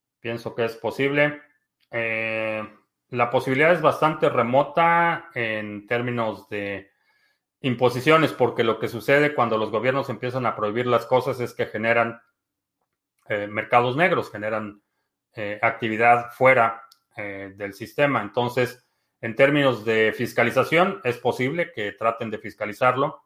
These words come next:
Entonces, si desvinculas tu actividad financiera de tu actividad con Bitcoin, eh, te puedes proteger. Eh, te recomendaría que checaras el, el seminario de opsec y criptoactivos, porque estamos hablando de un tema de privacidad y seguridad,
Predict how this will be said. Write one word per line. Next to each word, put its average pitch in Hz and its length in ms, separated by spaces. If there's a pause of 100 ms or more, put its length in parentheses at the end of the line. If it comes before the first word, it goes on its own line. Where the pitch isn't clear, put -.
Entonces, 107 760
si 101 400 (560)
desvinculas 117 920
tu 123 60
actividad 117 400
financiera 117 580
de 104 120
tu - 100
actividad 107 420
con 117 160
Bitcoin, 127 500 (200)
eh, 95 580
te - 80
puedes 107 200
proteger. 113 520 (840)
Eh, 110 260
te 120 100
recomendaría 117 600
que 139 120
checaras 127 440
el, 110 240
el 104 440
seminario 120 480
de 107 120
opsec 123 480
y 107 260
criptoactivos, 123 720
porque - 280
estamos 123 300
hablando 120 300
de 117 60
un 117 120
tema 117 220
de 107 100
privacidad 107 500
y 107 80
seguridad, 110 540